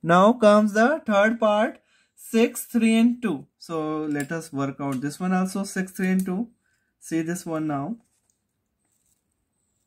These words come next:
Third, six centimeter,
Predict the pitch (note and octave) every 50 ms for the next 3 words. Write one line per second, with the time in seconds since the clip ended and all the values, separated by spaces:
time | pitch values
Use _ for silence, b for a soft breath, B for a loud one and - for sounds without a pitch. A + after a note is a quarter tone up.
0 | _ _ _ _ _ _ _ _ _ _ _ _ _ _ _ _ _ _ _ _
1 | - B2 A#2+ A2+ A2 A#2+ D3 G#3 A#3+ - _ _ _ _ _ _ _ _ _ _
2 | _ _ _ _ _ _ _ _ _ _ _ _ _ _ _ _ _ _ _ _
3 | _ _ _ _ _ _ _ _ _ _ _ _ _ _ _ _ _ _ _ -
4 | - - F#3+ G3+ G3+ - A3+ G3+ G3+ F#3+ G3+ G3+ G3 F#3+ G3+ G3+ G#3 A3 A3